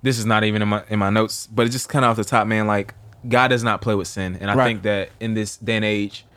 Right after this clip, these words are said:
Speaker 1: everybody, maybe in every day and age,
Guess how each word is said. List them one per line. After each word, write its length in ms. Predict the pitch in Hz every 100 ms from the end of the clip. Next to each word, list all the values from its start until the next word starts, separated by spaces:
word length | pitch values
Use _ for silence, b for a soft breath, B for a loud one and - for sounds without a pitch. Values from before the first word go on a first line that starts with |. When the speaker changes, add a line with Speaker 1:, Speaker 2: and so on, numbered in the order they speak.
| b b b -
Speaker 1:
everybody, 500 | 123 139 120 107 101
maybe 180 | 165 214
in 60 | 127
every 280 | 107 104 92 _ 104
day 120 | 101
and 80 | 95
age, 380 | 95 92 -